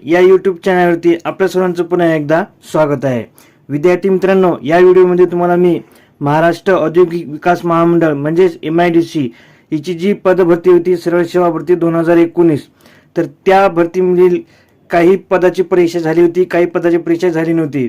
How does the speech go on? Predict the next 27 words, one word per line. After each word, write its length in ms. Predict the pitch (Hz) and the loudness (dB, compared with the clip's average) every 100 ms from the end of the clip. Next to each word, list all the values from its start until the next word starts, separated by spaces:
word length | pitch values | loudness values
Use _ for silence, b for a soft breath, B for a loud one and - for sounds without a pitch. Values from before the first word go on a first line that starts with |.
| - | -6
तर 60 | 165 - | -10 -4
त्यांची 260 | 165 165 | -4 -4
जी 100 | 170 | -4
तुम्ही 280 | 180 180 185 | -2 -2 -2
फी 200 | 175 190 | -4 -4
भरली 260 | 170 170 170 | 0 2 2
होती 340 | 170 175 135 b b b b | 2 2 -2 b b b b
ती 180 | 196 202 175 | -2 0 0
तुम्हाला 300 | 180 180 180 | 0 2 2
वापस 360 | 165 170 190 170 | 2 0 0 0
भेटणार 360 | 170 156 160 | -2 -2 -2
आहे. 100 | 147 127 | -2 -2
तर 60 | 143 - | -6 -2
त्यासाठी 320 | 180 185 185 | -2 0 -2
तुम्हाला 280 | 175 175 175 | -2 -4 -4
काय 240 | - 175 | -2 -2
करावं 300 | 170 175 170 | 0 0 2
लागेल 320 | 170 170 180 175 B B | 2 2 -2 -4 B B
आणि 120 | 147 156 | -12 -4
त्याच्या 380 | 170 170 175 170 | -4 -2 0 -2
संदर्भात 420 | 165 170 170 170 | -2 -4 -2 -2
त्यांनी 280 | 165 165 165 | -2 -4 -4
काय 180 | 165 175 | -2 -2
नोटिफिकेशन 580 | 175 170 165 170 165 160 | 0 -2 0 0 -2 -4
जारी 200 | 160 160 | -4 -4
केलेलं 280 | 165 165 | -2 0
आहे, 140 | 165 | 0